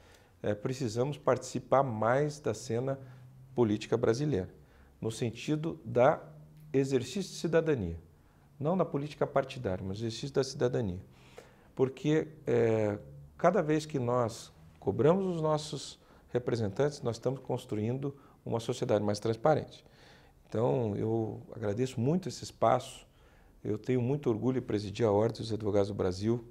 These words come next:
nesse momento difícil da, da vida brasileira, mas também um momento importante de reflexão.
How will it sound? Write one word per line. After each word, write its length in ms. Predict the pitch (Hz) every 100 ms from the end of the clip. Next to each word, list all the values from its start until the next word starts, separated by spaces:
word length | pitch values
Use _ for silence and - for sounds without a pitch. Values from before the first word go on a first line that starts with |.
| -
nesse 160 | - -
momento 240 | 101 107
difícil 460 | 107 - 135 - 131
da, 240 | 113 107 98 - - _ _ _
da 100 | 104
vida 420 | 95 120 113 95 - - - - _ -
brasileira, 560 | 107 101 92 113 160
mas 220 | 190 240 240
também 300 | 269 277 294
um 60 |
momento 360 | 262 262 269 269
importante 540 | 220 214 - 269 254
de 80 | 180
reflexão. 640 | 156 147 123 127 - 92